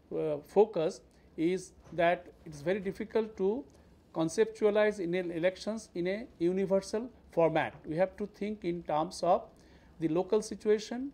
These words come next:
in terms of the contextual peculiarities, and in terms of the importance of the leaders who sway the public mood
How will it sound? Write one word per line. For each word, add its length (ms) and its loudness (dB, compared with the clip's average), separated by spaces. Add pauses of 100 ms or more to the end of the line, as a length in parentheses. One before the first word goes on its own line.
(300)
in 200 -2
terms 460 0
of 380 4
the 100 0
contextual 720 0
peculiarities, 760 0 (260)
and 140 0
in 140 -4
terms 440 0
of 220 2
the 180 -4
importance 600 -2
of 120 -4
the 60 -4
leaders 500 0 (240)
who 520 -2 (280)
sway 340 8
the 340 0 (100)
public 420 0
mood 320 0